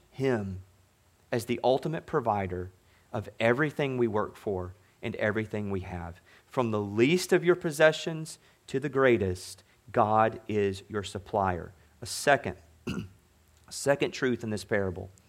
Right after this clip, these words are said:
We should save in a way that still demonstrates trust in God. Save in a way that still demonstrates trust in God.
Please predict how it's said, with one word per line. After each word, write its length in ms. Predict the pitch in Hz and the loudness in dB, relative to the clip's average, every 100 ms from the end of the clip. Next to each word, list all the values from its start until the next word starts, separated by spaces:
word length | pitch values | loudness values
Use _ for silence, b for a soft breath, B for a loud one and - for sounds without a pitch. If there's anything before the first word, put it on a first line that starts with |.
| b b b b b b b | b b b b b b b
We 160 | 127 143 | -4 -2
should 220 | 202 190 | 0 2
save 520 | - - 160 160 190 | 2 8 10 12 10
in 100 | 214 | 8
a 60 | 202 | 8
way 460 | 123 104 101 120 - | 8 8 6 2 0
that 160 | 127 - | 0 0
still 440 | - 147 151 180 | -2 4 8 8
demonstrates 920 | 135 160 147 127 - 117 104 98 - - | 6 4 2 0 0 0 0 -2 -10 -16
trust 600 | - 143 98 95 - - - | 2 4 4 2 -10 -14 -8
in 160 | 110 | -6
God. 340 | 107 104 95 87 - _ _ _ _ _ _ _ _ _ _ _ _ _ _ _ _ _ _ _ _ _ _ _ _ _ _ | 2 4 2 -4 -16 _ _ _ _ _ _ _ _ _ _ _ _ _ _ _ _ _ _ _ _ _ _ _ _ _ _
Save 320 | - 151 175 | 2 6 8
in 80 | 220 | 8
a 40 | |
way 180 | 202 196 | 10 10
that 120 | 156 | 8
still 280 | - 175 190 | 4 8 10
demonstrates 600 | 175 160 143 - 139 127 | 10 6 2 4 4 4
trust 380 | - 147 139 - | 2 6 6 4
in 140 | 139 | 2
God. 280 | 123 110 90 | 6 6 6